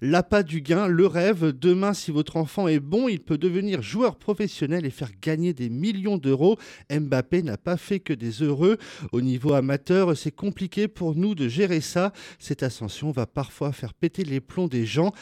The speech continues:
a déclaré Reda Bekti, responsable du pôle jeune du F C quatre-vingt-treize, interrogé par France Info. On le rappelle, hein, Dominique, euh, que le capitaine, euh, de l'équipe de France, Kylian Mbappé, qui a fêté ses vingt-cinq ans hier, est très encadré par ses parents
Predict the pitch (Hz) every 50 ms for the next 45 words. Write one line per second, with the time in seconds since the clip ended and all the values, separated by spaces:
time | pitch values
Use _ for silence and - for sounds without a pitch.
0 | - - - 117 - 107 101 98 120 113 - 127 120 117 127 127 113 98 117 135
1 | 131 160 156 131 104 95 160 165 - _ - - 185 214 226 190 151 139 - -
2 | - 135 120 - 170 156 127 120 110 104 131 - _ - 196 190 170 143 - -
3 | 180 170 147 139 120 117 117 120 - - - - - 117 - - 123 113 131 139
4 | 139 - 156 170 190 156 143 - 120 123 - 123 107 110 113 110 120 117 - 92
5 | 82 - - - 180 165 - - 151 131 - - 190 220 208 - - - - -
6 | - - - - 120 127 120 120 117 110 - 165 175 170 160 156 143 131 135 127
7 | 131 135 160 196 208 208 - 165 135 131 120 - - 143 123 120 - 180 180 -
8 | - 170 - - 190 185 175 160 139 127 123 120 120 117 127 117 117 - 123 101
9 | 127 135 131 - 214 226 214 - - - 135 127 123 120 123 127 139 143 - 220
10 | 233 233 - - - - 175 - - - 135 117 110 - - 143 - - 151 131
11 | - - 104 87 101 104 - - 117 101 - 120 123 139 165 190 208 214 - -
12 | - 131 131 _ - - - 220 233 208 156 160 147 - - 131 104 113 156 175
13 | - - 127 - - - 143 - - 123 120 131 175 202